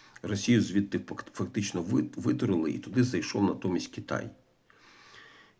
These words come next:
І ці країни, звичайно, вдають, що вони балансують між, е, Китаєм і Росією, але, розуміючи їх суперечності, вони отримують з цього там достатню вигоду.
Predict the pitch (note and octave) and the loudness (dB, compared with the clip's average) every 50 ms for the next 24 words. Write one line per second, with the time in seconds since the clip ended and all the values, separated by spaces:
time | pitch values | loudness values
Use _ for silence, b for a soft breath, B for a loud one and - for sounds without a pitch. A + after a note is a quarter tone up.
0 | B - A#2+ A2+ - D#3 D3+ - D3 C#3+ C#3 C#3 C3 A#2+ G2+ A2 A2 - B2+ A#2+ | B -2 -2 0 2 4 6 8 8 8 10 10 8 8 8 6 2 4 6 6
1 | A2+ G2 - - - - A2+ G#2+ G#2 G#2+ G2+ - - G#2 E2 E2+ F2+ F2+ - - | 6 6 4 2 2 4 4 4 6 4 2 2 0 0 0 0 0 -2 -2 -2
2 | F#2 F2+ F2+ F2+ F2 E2+ - - F#2 F2 F2 E2+ E2 D#2+ D2+ D#2+ D#2+ - - - | -2 -2 -2 -2 -2 -2 -2 0 2 4 4 4 2 0 -2 -2 -2 -4 -6 -6
3 | - - _ _ - - - C#2+ C2+ C#2 C#2 C2 - - - - F2 F2 F2 E2 | -8 -12 _ _ -14 -10 -8 -8 -8 -8 -10 -8 -8 -8 -6 -4 -2 -2 -2 -2
4 | D#2 C#2+ D2+ D#2 - b b b b b b b b b b - G2+ F#2+ F2+ E2+ | -2 -4 -4 -6 -8 b b b b b b b b b b -4 -2 0 2 2
5 | G#2 G#2 - - F3 E3 D#3+ D3 A2 F2 D#2 - - - F2 G#2 G#2+ G#2+ G2+ F#2+ | 2 2 2 2 4 6 8 8 8 6 4 2 0 0 2 4 4 4 4 4
6 | G2+ F#2 G2+ G2 F#2 F2 F2 F2 - - F2 F2 E2+ - - - - - A#2 B2+ | 2 2 4 4 4 4 2 0 -2 -2 -4 -4 -2 -2 -4 -2 0 2 4 4
7 | B2 A#2+ - - E2+ - - - - D#2 F2 F#2+ G2 F#2+ F#2+ - - F#2+ F2+ F2 | 4 4 2 -2 -4 -6 -6 -8 -6 -4 -2 0 0 0 -2 -2 -2 -2 0 -2
8 | E2 - - - - - D#2+ C#2+ - - - B1 C2 B1+ - - - D#2+ - - | -2 -4 -6 -6 -6 -6 -6 -6 -6 -4 -4 -2 -2 -4 -6 -6 -6 -8 -6 -6
9 | D#2+ D2+ C2+ A#1+ A1+ - - - - - | -6 -6 -6 -6 -8 -8 -10 -12 -12 -14